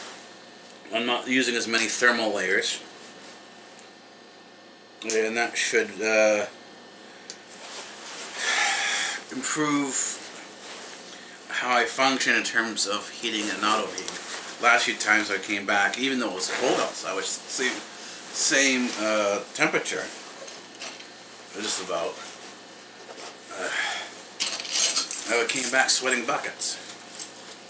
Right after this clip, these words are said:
So this time, let's hope it's a little different. And let's, uh, let's move to the freezer and get the freezer pack out.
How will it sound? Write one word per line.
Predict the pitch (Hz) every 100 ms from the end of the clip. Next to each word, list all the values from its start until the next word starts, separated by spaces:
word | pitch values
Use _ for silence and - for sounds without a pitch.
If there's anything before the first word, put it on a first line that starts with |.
| - - - - - - - -
So | - 104 107 107 - - - - - - -
this | 156 160 -
time, | 143 123 110
let's | 104 -
hope | 123
it's | 107
a | 110
little | 107
different. | 101 117 156 160 - - - - - - - - - - - - - - -
And | - 92
let's, | - - 101
uh, | 95
let's | 92 - - - 110
move | 110 110
to | 110
the | 101
freezer | - 120 117 113
and | 104
get | 107 -
the | - 101 - - - - - -
freezer | - 170 165 117
pack | - 117 110 -
out. | 156